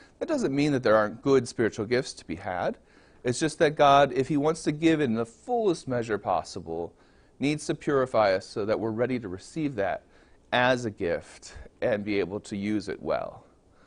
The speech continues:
uh, without, say, attributing it to ourselves, uh, without getting puffed up by it. And it requires a little bit of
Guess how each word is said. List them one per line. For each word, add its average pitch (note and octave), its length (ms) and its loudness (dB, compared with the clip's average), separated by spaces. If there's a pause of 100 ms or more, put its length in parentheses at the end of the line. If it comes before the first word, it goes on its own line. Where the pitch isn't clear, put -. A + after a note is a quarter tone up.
(240)
uh, E2 240 0
without, G#2+ 340 2
say, F#2 160 -4
attributing C3 520 0
it G2+ 180 -4
to G#2 140 -2
ourselves, D3+ 800 2 (480)
uh, F#2+ 180 0
without G2+ 300 -2
getting G#2+ 200 -2
puffed - 360 -6
up C#3 200 2
by B2+ 180 6
it. A#2 160 2
And C3+ 200 -4
it D#3+ 140 -2
requires A2 500 4
a A#2 60 -2
little G2 200 0
bit F#2 200 -4
of F#2 200 -2